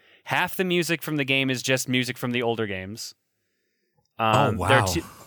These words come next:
Speaker 1: there are two soundtracks. One is the normal one, and one is the retro one. So the retro one is all chiptune. And like I said, half the songs from other Double Dragon games. Some of them are, like, original compositions. And then normal is, like, synth midi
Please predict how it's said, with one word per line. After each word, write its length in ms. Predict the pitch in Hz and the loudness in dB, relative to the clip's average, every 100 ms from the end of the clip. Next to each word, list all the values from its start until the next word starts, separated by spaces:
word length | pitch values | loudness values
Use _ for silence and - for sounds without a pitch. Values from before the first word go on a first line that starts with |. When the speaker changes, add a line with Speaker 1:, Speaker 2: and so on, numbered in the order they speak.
| - _ | -20 _
Speaker 1:
there 200 | 147 165 | 0 2
are 40 | 156 | 2
two 240 | - 220 | 0 -2
soundtracks. 760 | 208 196 202 185 156 104 101 | 2 2 2 2 2 2 -2
One 260 | 120 147 180 | -2 0 2
is 420 | 185 175 143 135 | 0 -2 -4 -4
the 240 | 135 131 123 | 4 6 6
normal 400 | 120 120 143 147 | 2 0 2 2
one, 160 | 113 107 | 2 0
and 100 | 110 | 0
one 140 | 120 | 2
is 140 | 127 117 | 0 -2
the 80 | |
retro 360 | 101 113 - 151 | -2 -2 -2 -4
one. 240 | 160 190 | -4 -6
So 120 | 180 131 | -6 -4
the 80 | |
retro 260 | 123 147 151 | 0 0 0
one 140 | 131 | 0
is 200 | 120 110 - | 0 -4 -4
all 160 | 120 117 | -2 0
chiptune. 540 | - - 104 98 110 - _ _ _ - | -2 -6 -10 -10 -12 -18 _ _ _ -4
And 100 | 110 | 0
like 120 | 113 | 2
I 40 | 117 | 2
said, 180 | 113 104 | 0 0
half 160 | 117 | -2
the 80 | 120 | -2
songs 320 | - 113 113 | 0 0 0
from 160 | - 117 | -4 -2
other 180 | 110 110 | -2 0
Double 180 | 110 107 | -4 -2
Dragon 240 | 107 101 | -2 -2
games. 320 | 101 98 101 | -6 -8 -8
Some 240 | - 110 110 | -6 -4 -4
of 40 | |
them 140 | 107 104 | -4 -4
are, 160 | 101 | -4
like, 300 | 101 98 - | -6 -8 -10
original 300 | 113 110 110 | -6 -6 -4
compositions. 680 | 104 110 101 101 107 98 - - _ _ _ _ - | -2 -4 -4 -8 -8 -10 -12 -14 _ _ _ _ -4
And 120 | 123 | 2
then 180 | 123 123 | 2 2
normal 380 | 135 151 151 131 | 4 4 4 4
is, 180 | 123 117 | 2 2
like, 280 | 110 101 - _ | 2 0 -12 _
synth 500 | - - 147 147 - | -6 0 0 0 -4
midi 720 | 131 127 123 123 117 113 101 | -2 0 0 0 0 -2 -4